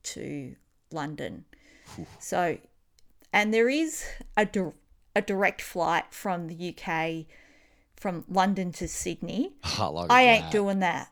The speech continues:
Speaker 2: How long is that?
Speaker 1: I am not doing that.
Speaker 2: Come on, what's the hours? What are the hours?
Speaker 1: It's, like, twenty-two. I'm not doing that.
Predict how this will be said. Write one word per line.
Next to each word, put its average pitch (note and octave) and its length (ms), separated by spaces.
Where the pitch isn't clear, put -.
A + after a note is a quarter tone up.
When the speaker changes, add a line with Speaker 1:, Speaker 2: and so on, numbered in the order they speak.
Speaker 2:
How D#3 100
long C#3+ 180
is C3 100
that? C3 180
Speaker 1:
I G#3+ 160
am F#3+ 440
not G3 320
doing F#3 320
that. D#3+ 140
Speaker 2:
Come C3+ 80
on, C3+ 160
what's C3+ 220
the D3 140
hours? A#2+ 520
What C3 120
are D3+ 40
the C#3 160
hours? E2+ 440
Speaker 1:
It's, - 120
like, C#4 180
twenty-two. G#3+ 720
I'm C4 180
not D4+ 200
doing A#3 260
that. E3 280